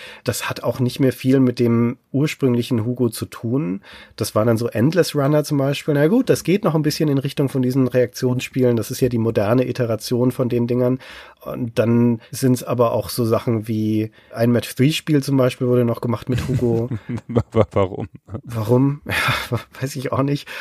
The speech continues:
Speaker 1: Und vor allen Dingen mit die erfolgreichsten Titel jetzt noch, die mit Hugo gerade jüngst erschienen sind, zweitausendsechzehn, zweitausendsiebzehn,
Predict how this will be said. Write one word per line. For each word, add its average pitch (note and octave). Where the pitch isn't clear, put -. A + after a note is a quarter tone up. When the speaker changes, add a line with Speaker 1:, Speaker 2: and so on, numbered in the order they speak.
Speaker 1:
Und C3
vor -
allen C3
Dingen C#3
mit C3+
die C#3
erfolgreichsten A#2+
Titel C3
jetzt A#2
noch, A#2
die A#2+
mit A2+
Hugo B2
gerade C3+
jüngst D3+
erschienen C3+
sind, C3
zweitausendsechzehn, A#2
zweitausendsiebzehn, A2